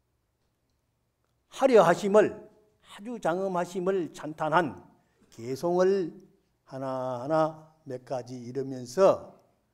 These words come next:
그 세계를 감상해 보도록 하겠습니다. 불신보변대해 제대해라 부처님은 항상 이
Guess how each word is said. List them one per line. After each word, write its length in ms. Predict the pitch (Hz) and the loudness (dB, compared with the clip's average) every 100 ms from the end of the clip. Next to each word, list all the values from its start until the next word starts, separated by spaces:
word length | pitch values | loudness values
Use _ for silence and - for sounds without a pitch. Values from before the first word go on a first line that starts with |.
| _ _ _ | _ _ _
그 440 | - 147 143 143 143 | -18 -10 -8 -10 -14
세계를 800 | - 127 117 120 127 143 120 - _ _ _ | -10 -10 -8 -6 -4 -6 -8 -14 _ _ _
감상해 600 | - 123 123 127 123 127 117 | -18 -14 -12 -10 -8 -8 -10
보도록 340 | 123 123 123 | -12 -12 -12
하겠습니다. 680 | 113 110 - 110 - - - _ _ _ _ _ _ _ _ _ _ _ _ _ | -14 -18 -20 -18 -14 -14 -16 _ _ _ _ _ _ _ _ _ _ _ _ _
불신보변대해 1600 | 240 240 - 240 220 214 214 214 202 202 196 202 196 196 - - 247 208 | -6 -6 -2 2 6 8 10 8 8 8 8 8 6 2 -8 -20 -20 -4
제대해라 1200 | 190 190 190 185 175 185 185 175 165 - - - - _ _ | 4 6 6 6 6 8 10 10 8 2 -10 -18 -20 _ _
부처님은 720 | - 190 254 277 269 170 95 - - _ _ _ _ _ _ _ _ _ _ _ _ _ _ _ _ _ _ _ _ _ _ _ _ _ _ _ _ _ _ | -14 -4 2 4 6 6 4 -10 -20 _ _ _ _ _ _ _ _ _ _ _ _ _ _ _ _ _ _ _ _ _ _ _ _ _ _ _ _ _ _
항상 580 | - 247 254 262 254 254 | -4 0 8 8 8 6
이 600 | 254 262 262 254 - | 4 4 2 -2 -6